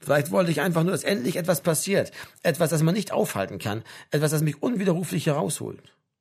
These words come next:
„Ein erschreckender Gedanke, aber es ist was dran“, dachte Frank. „Kein Mensch ist so blöd und verpennt seine Verweigerung ohne Grund“, dachte er. „Nicht mal ich,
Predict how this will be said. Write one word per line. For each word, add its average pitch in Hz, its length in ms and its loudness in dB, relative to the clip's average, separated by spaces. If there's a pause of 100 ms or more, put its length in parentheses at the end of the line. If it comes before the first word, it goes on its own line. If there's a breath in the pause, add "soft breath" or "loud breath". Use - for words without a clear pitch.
(300)
„Ein 143 140 4
erschreckender 175 420 2
Gedanke, 175 420 0
aber 113 140 2
es 117 80 -2
ist - 160 -4
was 139 120 0
dran“, 156 280 0
dachte - 240 -6
Frank. - 340 -12 (240 loud breath)
„Kein 160 220 0
Mensch 175 240 -2
ist 139 140 -2
so 185 100 -2
blöd 180 280 -4
und 165 60 -6
verpennt 156 360 -2
seine 165 160 -2
Verweigerung 160 460 0
ohne 160 200 0
Grund“, 165 320 -4
dachte 95 240 -4
er. 104 240 -4 (220 loud breath)
„Nicht 160 260 -2
mal 160 120 2
ich, - 280 -4